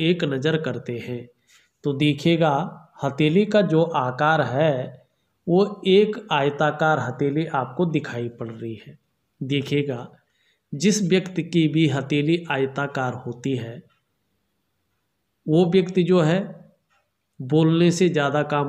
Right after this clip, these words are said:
उसका होता है। शारीरिक मेहनत ऐसे लोग कम करते हैं,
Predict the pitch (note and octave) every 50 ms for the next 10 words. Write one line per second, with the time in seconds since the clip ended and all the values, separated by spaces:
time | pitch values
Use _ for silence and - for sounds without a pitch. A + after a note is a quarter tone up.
0 | C#3+ C#3 - C#3 - - - C3+ C3 C3 C3 C3 C3+ C3+ - E3 E3 D3+ C3 D3+
1 | F3+ - - - - _ _ _ _ _ - - - - D#3 D3 D#3 D3+ E3 D#3+
2 | F3+ F3+ F3 F#3 E3 D3+ D3+ C3+ C#3 C3+ D#3 D#3 D#3 D#3 - D#3+ C#3+ C3 C3 D3
3 | C#3+ C3+ C#3 D3 D#3 D#3 D#3 - - - C#3+ C3+ B2+ B2+ B2+ B2+ A#2+ B2 - C#3+
4 | C3+ C3 A#2+ C3+ D3+